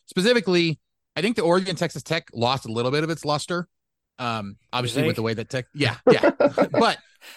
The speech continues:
Speaker 2: There's
Speaker 1: I still
Speaker 2: Andy's
Speaker 1: think that
Speaker 2: hot
Speaker 1: could be
Speaker 2: take
Speaker 1: a
Speaker 2: of the episode.
Speaker 1: <laughs> Yeah. I still think that could be a really good game that could be really enjoyable to watch. But the one that I think is gonna tell me the most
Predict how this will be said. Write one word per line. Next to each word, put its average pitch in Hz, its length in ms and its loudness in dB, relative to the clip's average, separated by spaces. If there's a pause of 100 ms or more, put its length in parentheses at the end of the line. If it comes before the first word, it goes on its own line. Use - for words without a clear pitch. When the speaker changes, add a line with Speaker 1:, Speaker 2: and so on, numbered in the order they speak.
Speaker 2:
There's 180 200 4
Speaker 1:
I 185 40 6
still 202 100 8
Speaker 2:
Andy's - 40 8
Speaker 1:
think 262 100 8
that 226 80 6
Speaker 2:
hot 170 100 10
Speaker 1:
could 180 100 2
be 175 160 6
Speaker 2:
take 170 80 2
Speaker 1:
a - 20 2
Speaker 2:
of - 80 2
the 160 140 2
episode. 180 1000 2
Speaker 1:
<laughs> - 0 -
Yeah. 160 240 2 (360)
I 214 160 0
still 262 400 -4
think 226 220 -2
that 196 160 0
could 170 100 -4
be 170 140 0
a 147 80 0 (140)
really 160 380 2
good 139 220 0
game 127 420 -8 (240)
that 123 80 -12
could 123 120 -8
be 123 100 -4
really 123 240 -2
enjoyable 107 340 -4
to 95 60 -8
watch. 98 320 -4
But 135 100 -12
the 151 80 -2
one 175 200 0
that 254 100 2
I 185 60 0
think 180 140 -4
is 151 80 -4
gonna 139 140 -4
tell 127 300 -2
me 160 180 0
the 135 100 -4
most 117 460 -2